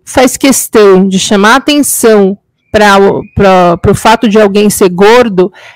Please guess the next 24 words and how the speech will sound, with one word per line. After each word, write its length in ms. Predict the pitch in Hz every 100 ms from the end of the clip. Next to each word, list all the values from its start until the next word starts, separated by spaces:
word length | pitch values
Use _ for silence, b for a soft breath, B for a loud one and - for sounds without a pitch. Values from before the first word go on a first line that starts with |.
| B
é 120 | 208
sempre 500 | - - 277 285 285
alguém 380 | 277 220 226 240
com 140 | 254
uma 260 | 247 240 220
autoimagem 760 | 214 - 240 226 214 214 233
ruim, 460 | 208 262 240 180 170
independentemente 800 | 190 185 196 190 185 - 180 175
de 60 | -
ser 160 | - 185
gordo 260 | 180 180
ou 60 | 202
magro. 320 | 165 170 196 _ B B B B _
Quer 180 | 440 403
um 120 | 311
exemplo? 760 | 277 262 320 277 214 208 180 - _ -
Minha 340 | 330 339 370
tia. 640 | 415 - 370 349 349 254 247 - B B B B B B _ _ _
<laughs> 1080 | _ _ _ _ _ - - _ _ _ -
Minha 200 | 226 226
tia 240 | - 254
é 60 | 294
assim, 360 | - - 240
ó, 220 | 214 180